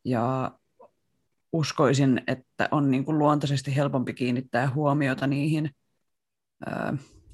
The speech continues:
korjauksiin ja tavallaan semmoisiin, että mitä mä voin tehdä paremmin ja missä mun pitää kehittyä – kuin semmoisiin positiivisiin huomioihin meistä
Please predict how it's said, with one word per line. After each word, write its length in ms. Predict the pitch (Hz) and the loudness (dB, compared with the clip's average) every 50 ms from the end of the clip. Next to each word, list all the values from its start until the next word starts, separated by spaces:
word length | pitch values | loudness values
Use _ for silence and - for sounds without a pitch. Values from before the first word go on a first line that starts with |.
| - | -8
korjauksiin 760 | - 139 139 151 147 139 120 143 139 - - 151 135 123 120 | -2 -2 0 2 4 4 4 4 2 -2 -4 -2 -2 -2 -2
ja 80 | 120 127 | -2 -2
tavallaan 460 | 123 110 113 113 117 120 113 113 139 | -2 0 0 0 2 2 2 0 0
semmoisiin, 500 | 139 151 151 - - 151 135 156 113 90 | 0 -2 -2 -2 -2 -2 -2 -2 -2 -2
että 120 | - - | -2 -4
mitä 200 | 139 - - 127 | -4 -2 -2 0
mä 160 | 123 113 110 110 | 0 0 -2 -2
voin 180 | 113 104 107 | -2 -4 -4
tehdä 200 | - 139 127 123 _ - | -2 -4 -4 -6 _ -4
paremmin 540 | 135 117 - 113 107 123 131 127 147 160 - | -2 0 0 0 0 -2 -2 -2 -2 -2 -2
ja 260 | 170 156 151 139 - _ | -2 -2 -2 -4 -8 _
missä 300 | - 160 143 - - 151 | -8 -6 -6 -4 -4 -4
mun 120 | 127 131 123 | -2 -2 -2
pitää 220 | - - 117 113 | -2 -2 -4 -4
kehittyä – 600 | 110 135 156 143 156 147 - _ - 151 135 135 - - _ _ _ _ _ _ _ _ | -2 -2 -2 -2 -2 -4 -6 _ -4 -2 -2 -2 -4 -8 _ _ _ _ _ _ _ _
kuin 460 | - 143 139 127 120 113 139 139 - _ _ _ _ _ _ _ _ _ _ _ _ _ | 0 2 4 4 4 2 0 -4 -8 _ _ _ _ _ _ _ _ _ _ _ _ _
semmoisiin 460 | - 147 127 117 113 127 151 143 143 | -4 -2 -2 0 0 0 0 -2 0
positiivisiin 680 | 139 147 139 156 - 143 151 151 165 175 185 165 175 175 | 0 0 0 0 -2 -2 -2 -2 -2 -2 0 0 0 0
huomioihin 600 | 170 170 160 160 175 170 165 160 170 170 180 170 | 2 2 2 0 0 0 0 0 0 0 0 0
meistä 340 | 160 165 160 - - 160 | 0 -2 -4 -4 -6 -8